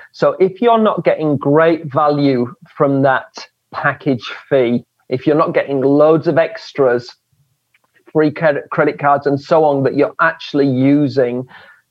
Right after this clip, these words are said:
compare your current home loan with a bank that doesn't charge this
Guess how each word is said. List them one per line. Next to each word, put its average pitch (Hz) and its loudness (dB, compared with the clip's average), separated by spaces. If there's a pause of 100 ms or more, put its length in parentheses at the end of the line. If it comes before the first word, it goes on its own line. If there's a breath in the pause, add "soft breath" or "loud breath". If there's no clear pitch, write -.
compare 175 0
your 147 0
current 175 -2
home 135 -2
loan 120 -2 (260 soft breath)
with 139 2
a 135 0
bank 139 -2 (100)
that 135 2 (240)
doesn't 156 0
charge 127 -2 (100)
this 127 -2